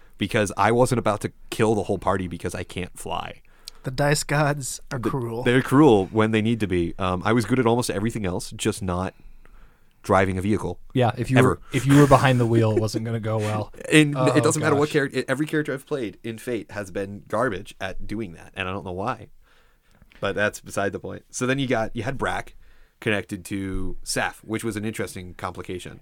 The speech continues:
Speaker 3: Saf was an interesting character for a number of reasons, yeah. And she was a counterpart to Brack. They're both Imperial cadets.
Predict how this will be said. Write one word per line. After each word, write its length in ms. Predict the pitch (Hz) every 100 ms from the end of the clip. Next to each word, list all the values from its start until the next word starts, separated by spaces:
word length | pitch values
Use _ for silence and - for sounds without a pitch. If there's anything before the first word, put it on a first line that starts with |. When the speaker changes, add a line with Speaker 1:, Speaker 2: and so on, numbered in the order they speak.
| _ _
Speaker 3:
Saf 480 | - - 151 208 -
was 280 | 185 156 131
an 100 | 135
interesting 340 | 127 131 123
character 300 | 113 120 110
for 160 | 104 104
a 40 |
number 240 | 98 101 110
of 80 | 98
reasons, 320 | 95 98 98
yeah. 280 | 104 101 -
And 840 | 117 113 110 110 107 104 - - -
she 300 | - - 143
was 640 | 135 123 120 113 110 104 -
a 120 | 113
counterpart 380 | 101 127 135 123
to 60 | 110
Brack. 240 | 104 104
They're 80 | -
both 200 | 101 107
Imperial 360 | 113 110 107 104
cadets. 560 | - 98 95 98 -